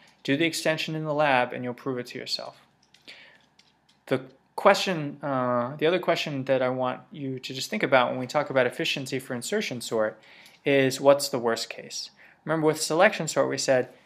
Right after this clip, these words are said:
it really doesn't matter. Selection sort is equally bad no matter what kind of data you give it. Well, that's not true with insertion sort. In insertion sort, the worst case is when the array is sorted in re-, reverse order,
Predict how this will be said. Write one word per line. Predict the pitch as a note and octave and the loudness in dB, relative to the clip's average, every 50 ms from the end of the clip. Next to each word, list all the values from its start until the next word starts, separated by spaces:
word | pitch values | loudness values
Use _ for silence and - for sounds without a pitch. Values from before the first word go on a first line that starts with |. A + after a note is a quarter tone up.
| _ _ | _ _
it | - | -4
really | D#3 F3 F3+ F3 F3 | 0 2 4 6 6
doesn't | E3+ D#3 D3+ C#3+ | 4 4 2 2
matter. | B2 A#2+ A#2 A#2 A2+ - - - | 4 4 4 4 2 -2 -6 -10
Selection | - - C#3+ C#3 D3 D3 - - D3 C3 | -8 -2 0 2 2 2 0 -4 -8 -6
sort | - D3+ C#3+ C3 | -2 -2 -2 -2
is | A#2+ - - - | -2 -6 -6 -6
equally | D#3+ D#3 D#3 D#3+ D#3 D3+ C#3+ C#3 | -6 -6 -4 -4 -4 -4 -4 -2
bad | C3 A#2+ A#2 A2+ A2+ A2+ A2+ - - _ _ _ _ _ _ | 0 2 2 2 2 0 -2 -4 -8 _ _ _ _ _ _
no | - A#2 | -8 -4
matter | A2+ A#2+ A#2 A#2 A#2 | 0 0 2 2 0
what | A2+ A2 A2+ B2 B2 C3+ C3 | 0 2 4 4 4 4 2
kind | - C3+ B2 A#2+ | -2 -6 -6 -6
of | A#2 A2+ | -6 -6
data | - A2 A2 A2 | -6 -6 -6 -6
you | G#2+ G#2 G#2 | -8 -10 -10
give | G#2 - A2+ G#2+ | -12 -14 -14 -14
it. | - - - _ _ - - - _ _ | -16 -20 -20 _ _ -20 -20 -20 _ _
Well, | - D3 | 2 4
that's | F#3 F#3+ - | 4 4 4
not | G#3+ G3 F#3+ | 2 -2 -2
true | - - - F3+ F3 D#3+ | -4 -4 -2 0 2 2
with | D#3 C#3+ - C#3 | 2 0 0 -4
insertion | B2+ - - B2 A#2+ A#2 - A#2+ A#2 | -8 -4 -2 -2 -2 -2 -6 -12 -12
sort. | - - - - - _ _ _ - - _ _ _ _ - | -12 -12 -12 -14 -16 _ _ _ -20 -20 _ _ _ _ -12
In | C3+ C3 | -8 -8
insertion | C#3 C#3+ - - B3+ C#4 C4+ - A3 - | -6 -4 0 2 2 2 2 2 -2 -2
sort, | - - D3 C#3 B2+ B2+ - | -2 2 4 4 4 4 2
the | - B2+ | 0 -2
worst | A#2 B2+ C#3+ D3+ E3 D#3+ - | 0 2 4 4 2 2 -2
case | - - - D3 C#3+ C3 C3+ - | -4 -2 -2 0 0 -2 -2 -6
is | - B2+ | -6 -6
when | C3 A#2+ B2 | -6 -6 -4
the | B2 B2 A#2 | -4 -4 -4
array | A2+ A2+ A#2 A#2 A#2+ A#2+ | -2 0 2 2 2 2
is | A2+ A#2 | 0 -2
sorted | - - B2 A#2 A#2 A2+ A#2 | -2 -2 -2 -2 -2 -4 -6
in | A#2 A2+ | -6 -8
re-, | A2 A2 - _ - | -8 -10 -12 _ -10
reverse | B2 A#2 A2 A2+ A#2 B2+ C3+ C3 C3 - | -8 -6 -4 -2 0 2 2 0 0 -4
order, | - C3 B2+ A#2 A2 - | -4 -2 -2 -2 -2 -6